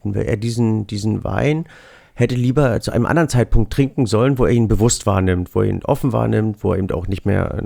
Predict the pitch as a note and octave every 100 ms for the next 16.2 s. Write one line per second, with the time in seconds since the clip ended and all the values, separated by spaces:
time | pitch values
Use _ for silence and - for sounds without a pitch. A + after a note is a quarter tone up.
0 | - F#2 F#2 F#2 - G#2 - A2 G2+ F#2+
1 | D3 - - A#2 A#2+ - - - - -
2 | - A#2 - B2+ A#2+ - A2 A2+ E3 E3+
3 | D#3+ C#3 B2+ A#2 C#3 A#2+ G2+ G#2 A2 A#2
4 | F2 A#2+ - C#3+ - A#2+ - B2+ C3 A#2+
5 | B2 B2 A#2+ A#2 A#2 A#2+ - A2+ - A#2+
6 | B2+ A2+ A2+ E2 A2 - A2 - G#2+ G#2+
7 | - G#2 G#2 G#2+ G#2 G#2+ A2+ G#2 G2+ G2+
8 | A2 A#2+ - A2 F#2+ - A#2 B2+ F#2+ G#2+
9 | A2 B2 - - - - - _ _ _
10 | _ _ G2 G2 A#2+ - C#3 A2+ - A2+
11 | A#2 - A2 B2 B2 A#2+ A2+ G#2+ G#2 G2+
12 | G#2 G#2 - _ - - G#2+ A2 D3 -
13 | D3 D3+ D3 C3+ - - - A#2+ A2+ A2
14 | G#2+ G2+ E2+ G#2+ G#2+ C#3+ C3+ G#2+ F#2 -
15 | A#1+ G#2 G2+ - G#2 G2 G2 - G2+ G2+
16 | G2